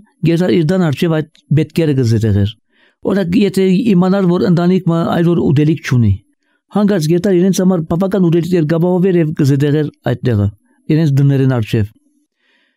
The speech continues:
Եվ մանավանդ ամեն ծննդյան նախօրյակին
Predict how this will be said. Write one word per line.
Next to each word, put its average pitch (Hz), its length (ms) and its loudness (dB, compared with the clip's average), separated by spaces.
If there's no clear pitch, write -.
Եվ 233 240 2
մանավանդ 208 800 0
ամեն 196 500 4
ծննդյան 175 540 0
նախօրյակին 165 600 0